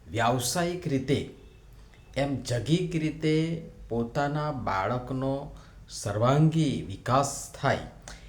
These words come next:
એ માટે ભરપૂર પ્રયત્નો કરે છે અને એ જરૂરી પણ છે, કરવા જ જોઈએ. કિંતુ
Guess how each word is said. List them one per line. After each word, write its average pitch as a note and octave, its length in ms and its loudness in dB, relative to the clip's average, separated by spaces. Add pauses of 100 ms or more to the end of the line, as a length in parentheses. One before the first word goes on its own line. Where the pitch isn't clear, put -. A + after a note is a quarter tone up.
(300)
એ G3+ 140 6
માટે D#3+ 600 -2
ભરપૂર E3+ 680 2
પ્રયત્નો A2 500 0
કરે F2+ 280 -6
છે - 220 -12 (680)
અને D3+ 100 2
એ G3 160 2
જરૂરી C3+ 380 2
પણ - 220 -2
છે, - 200 -10
કરવા D#3 320 0
જ E3 100 -2
જોઈએ. G2+ 400 -6 (1120)
કિંતુ F3 580 2